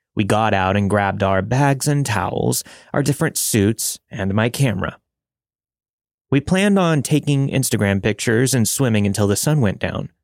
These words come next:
Walking to the beach, we had to take a small pedestrian path through a wooded area for about seventy yards. Once we walked onto the beach, we saw a couple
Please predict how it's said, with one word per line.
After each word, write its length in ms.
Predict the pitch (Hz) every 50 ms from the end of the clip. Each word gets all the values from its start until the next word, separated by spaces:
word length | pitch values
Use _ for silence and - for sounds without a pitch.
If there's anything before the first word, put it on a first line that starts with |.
| _ _ _ _ _ _ _ _ _ _ -
Walking 340 | 113 110 107 - 117 107
to 140 | 92 - 107
the 80 | 101 98
beach, 440 | 98 107 135 135 123 - - - - - _ _ _ _ _ _
we 120 | 135 143
had 240 | 143 175 175 180 170
to 60 | 175 165
take 320 | - - 165 156 147 -
a 60 | 160
small 400 | - - - 127 113 113 117 117
pedestrian 800 | - - 117 117 117 107 98 - - - - 95 98 95 92 92
path 460 | - - - 123 101 101 - - - _ _ _ _ _
through 300 | - - 170 175 180 -
a 60 | 147
wooded 320 | 175 151 127 127 139 127 - -
area 400 | - 104 95 90 87 92 - 95
for 220 | 101 - 110 104 98
about 240 | 101 101 98 - -
seventy 420 | - - - 139 135 135 127 113
yards. 540 | 104 107 107 101 95 98 - - - - - - _ _ _ _ _ _ _ _ _ _ _
Once 260 | 131 131 147 160 -
we 100 | - 160
walked 300 | 151 139 139 139 135 - - -
onto 260 | 156 165 170 147 120
the 100 | 98 95
beach, 520 | 92 - 120 107 92 92 - - - - _ _ _ _
we 80 | 120
saw 320 | 113 - - 147 139 143 147
a 60 | 156
couple 500 | - - 110 92 - - 98 117 117 -